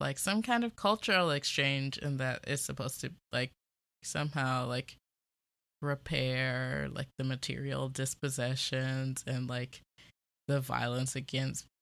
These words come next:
black people's flesh and blood and the, like,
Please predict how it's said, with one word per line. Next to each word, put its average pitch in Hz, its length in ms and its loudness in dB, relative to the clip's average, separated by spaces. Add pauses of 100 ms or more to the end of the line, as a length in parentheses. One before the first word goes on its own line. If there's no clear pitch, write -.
(300)
black 127 260 -2
people's 131 400 -4
flesh 123 420 -2
and 135 420 -2
blood 127 680 -2 (180)
and 139 440 0
the, 127 100 -4
like, 113 380 -4